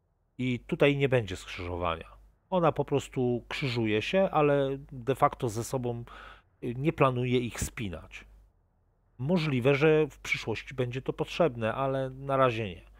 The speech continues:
E, tutaj będą budowali autostradę. Tutaj też zawołałem oczywiście, e, chuligansów oraz zakapiory. I oni budują tę autostradkę.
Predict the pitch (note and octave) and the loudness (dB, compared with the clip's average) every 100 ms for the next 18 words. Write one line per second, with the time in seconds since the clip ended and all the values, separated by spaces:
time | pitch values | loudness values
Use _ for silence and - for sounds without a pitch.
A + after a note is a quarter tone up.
0 | _ _ _ _ _ _ - G2 G2+ - | _ _ _ _ _ _ -4 0 0 -2
1 | D#3+ C3 B2 B2 A#2+ A2+ A2+ A2+ G#2+ G2+ | 2 2 2 0 -2 0 2 4 4 2
2 | F#2+ G#2+ - F2+ E2+ A2 C3 A#2 G#2+ A2+ | 0 -8 -2 0 0 -2 -2 -4 0 0
3 | G2+ G#2+ G2 G#2+ G#2+ G2 F#2+ F#2 F2+ G#2 | 2 0 2 4 6 6 2 -2 -8 -10
4 | G2 F#2+ - G#2 F#2 F2+ F2+ A2+ F#2 F#2 | -8 -6 -4 -2 0 0 -4 -6 -6 -6
5 | F#2 F2+ - A#2 F#2+ A2+ A#2 B2 D#3 D#3+ | -6 -8 -6 -4 0 2 2 2 0 0
6 | - - - _ - - - - - - | -2 -16 -20 _ -14 -12 -12 -14 -14 -16
7 | - - - - - _ _ _ _ _ | -16 -18 -20 -20 -20 _ _ _ _ _
8 | _ - F#2+ A2 G2+ E2+ - A2 - F2+ | _ 0 4 4 4 2 0 0 -2 -2
9 | D#2+ - - - _ _ - - _ - | -4 -8 -18 -20 _ _ -12 -12 _ -2
10 | A#2+ B2 A#2+ A#2 G#2+ A2 G#2 G2+ A2 F2 | 2 2 0 -4 0 0 0 2 4 4
11 | - F#2 - F#2 D#2 - G2 G#2+ C3 | 2 -8 -2 -2 -2 -2 0 0 -2